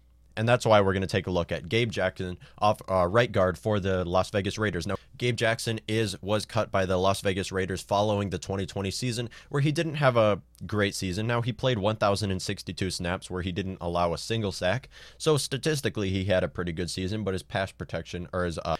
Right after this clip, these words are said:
his run blocking grade wasn't as good as it should have been. But still, him protecting the pass was great last year. And this is why I think,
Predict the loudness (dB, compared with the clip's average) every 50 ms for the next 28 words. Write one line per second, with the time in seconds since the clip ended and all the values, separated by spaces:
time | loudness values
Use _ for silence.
0 | -4 -4 -4 -4 -2 2 2 2 2 4 4 4 4 4 2 0 -2 0 0 0
1 | 0 0 0 0 0 0 -2 -4 -6 -6 -2 -2 -2 -2 -2 -2 0 0 0 0
2 | -2 -6 -2 0 0 2 2 2 0 0 0 -2 -4 -10 -16 -4 -2 -2 -2 0
3 | 2 4 4 4 2 0 -2 -2 -2 0 -2 -4 -6 -6 -6 -4 0 0 0 0
4 | 0 -2 -2 -2 -2 0 2 2 2 2 0 -4 -6 -6 -4 -2 0 0 0 0
5 | 0 0 0 0 -2 -2 -2 -2 -4 -6 -12 -10 -6 -2 -2 0 -2 -2 -2 2
6 | 4 4 4 4 2 -2 -2 -2 -2 -2 -2 -6 -10